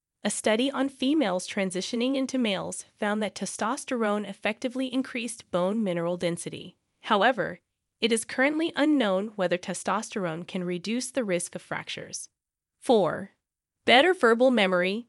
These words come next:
spatial abilities, or mathematical reasoning. Studies indicate that males with higher levels of total testosterone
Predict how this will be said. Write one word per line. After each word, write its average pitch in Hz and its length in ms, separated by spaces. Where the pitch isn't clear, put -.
spatial 262 540
abilities, 214 640
or 262 220
mathematical 202 720
reasoning. 180 560
Studies 381 500
indicate 226 580
that 175 140
males 214 480
with 190 120
higher 247 420
levels 220 400
of - 180
total 294 360
testosterone 190 920